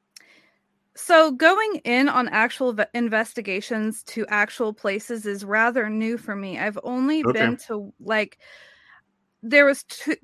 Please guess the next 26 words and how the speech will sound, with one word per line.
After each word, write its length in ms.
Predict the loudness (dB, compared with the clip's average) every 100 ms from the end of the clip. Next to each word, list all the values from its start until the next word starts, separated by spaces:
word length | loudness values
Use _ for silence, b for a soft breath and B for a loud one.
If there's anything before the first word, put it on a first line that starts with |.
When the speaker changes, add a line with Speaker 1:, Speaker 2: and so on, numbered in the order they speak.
| -14
Speaker 1:
two 240 | -6 -2 -2
places. 640 | -2 -4 -6 -16 -16 -20 -20 _ _
Once 460 | -4 0 0 -2 -6
was 180 | -6 -2
when 140 | -2
I 140 | 0
was 280 | 0 -4 -8 -8
about 460 | -2 0 0 -2 _ _ _ -20 -20
sixteen, 640 | -10 -10 -8 -6 -4 -4
seventeen, 680 | -4 -6 -6 -10 -8 -6 -4
when 120 | -4
I 80 | -6
was 160 | -6 -8
learning. 640 | -4 -2 -2 -4 -8 -8
I 100 | -6
was 140 | -6 -4
going 260 | -2 -2
to 60 | -4
healing 400 | -4 -4 -2 -2
group, 360 | 0 0 -2 _ B B B
and 160 | 0 2
I 140 | 2
was 440 | 2 0 0 -4 -4
learning 400 | -2 -2 -2 -2
Reiki. 600 | -2 -2 -6 -4 -4 -2
I 220 | -4